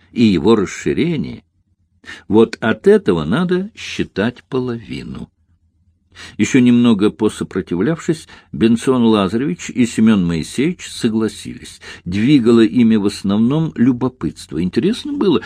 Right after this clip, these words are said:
что могут придумать эти молокососы. И за удовлетворение чисто человеческого любопытства вполне можно было пообещать половину от мифического увеличения прибылей.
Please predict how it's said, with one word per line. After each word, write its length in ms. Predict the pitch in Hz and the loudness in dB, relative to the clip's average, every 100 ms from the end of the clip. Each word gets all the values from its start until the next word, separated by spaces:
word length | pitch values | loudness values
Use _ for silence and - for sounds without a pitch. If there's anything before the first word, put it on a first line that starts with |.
| - | -6
что 420 | - - - 202 185 | -12 -12 0 2 4
могут 420 | 143 131 98 - | 4 2 0 -2
придумать 600 | 107 117 151 208 175 - | 0 0 2 2 2 2
эти 180 | 123 143 | 2 2
молокососы. 1080 | 135 131 127 120 113 - 76 - 73 67 - _ _ - - - - | 4 2 2 -2 -4 -6 -8 -10 -10 -10 -12 _ _ -20 -20 -20 -2
И 460 | 110 117 113 104 - - | 4 6 6 4 0 -8
за 380 | 98 82 113 | -8 -2 0
удовлетворение 800 | 107 92 98 101 107 110 131 117 113 | 2 0 0 -2 0 0 2 2 0
чисто 400 | - 113 - 87 | -4 -6 -4 -4
человеческого 640 | - 85 85 - - 107 | -2 0 -2 -4 -2 0
любопытства 720 | 123 135 151 233 - - 208 - - | 0 0 0 0 0 -2 -2 -4 -20
вполне 600 | - - 135 156 180 233 | -18 -2 4 4 4 4
можно 520 | 240 214 180 160 160 | 4 4 4 2 -2
было 300 | 165 165 160 | 0 4 4
пообещать 720 | 156 139 117 120 - 135 117 - - | 2 2 2 0 -2 0 0 0 2
половину 800 | 143 127 95 95 170 214 220 214 - - | 4 4 4 2 2 2 2 0 -4 -4
от 240 | 113 117 | -4 0
мифического 1120 | 127 131 - 190 180 - 165 - 156 165 165 | 2 2 0 -4 -2 -4 -4 0 2 4 4
увеличения 880 | 143 131 117 113 113 - 147 135 135 | 2 2 4 4 2 -2 -4 -2 -4
прибылей. 800 | 123 - 76 60 58 - - - | -4 -6 -8 -10 -14 -14 -12 -16